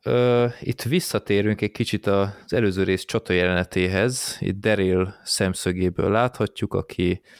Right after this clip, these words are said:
ö, meglóg a, a kutyájával. Ö, itt azt hittem, hogy ez megint egy ilyen flashback epizód lesz, de aztán végül azért nem teljesen.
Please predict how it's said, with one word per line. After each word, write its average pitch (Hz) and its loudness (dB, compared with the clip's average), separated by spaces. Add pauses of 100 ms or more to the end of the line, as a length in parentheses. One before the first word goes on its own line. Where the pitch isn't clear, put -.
(400)
ö, 90 0
meglóg 95 0
a, 90 0 (560)
a 87 0 (580)
kutyájával. 95 0 (880)
Ö, 85 0
itt - -2
azt 139 2
hittem, 110 0
hogy 101 0
ez 101 2
megint 101 0
egy 87 0
ilyen 92 2 (320)
flashback 92 -2
epizód 92 0
lesz, 92 -2
de 87 0
aztán - -4 (600)
végül - -4
azért 92 -2
nem 92 0
teljesen. 110 -2